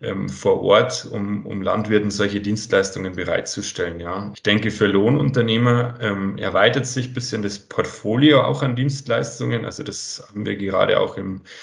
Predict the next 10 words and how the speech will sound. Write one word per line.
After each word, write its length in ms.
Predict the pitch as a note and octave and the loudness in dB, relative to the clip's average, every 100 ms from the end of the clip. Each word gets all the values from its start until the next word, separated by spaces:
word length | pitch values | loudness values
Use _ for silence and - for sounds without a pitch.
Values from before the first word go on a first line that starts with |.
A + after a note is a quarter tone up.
| - - | -18 -6
Bereich 380 | F#2+ F#2 - | 0 0 0
Bodenproben 840 | G#2 G#2+ C3+ C3+ A#2+ B2 B2+ B2 A#2+ | 2 4 4 4 4 6 6 4 4
und 160 | G#2 G2+ | 2 -4
im 160 | F#2+ | -4
Bereich, 480 | F#2+ F#2 G2 G2+ - | -2 0 0 -2 -8
ähm, 220 | G#2 F#2+ | -6 -4
Maiszünslerbekämpfung 1160 | F#2 G2 - A#2 A#2 A2 G2+ - G2+ G#2 - G2 | -2 -2 -2 -2 -2 -2 -4 -4 -4 -2 -4 -4
mit 140 | G2 | -2
der 80 | G2 | -4
Drohne. 540 | - F#2+ A2+ B2+ B2 | -4 2 6 6 4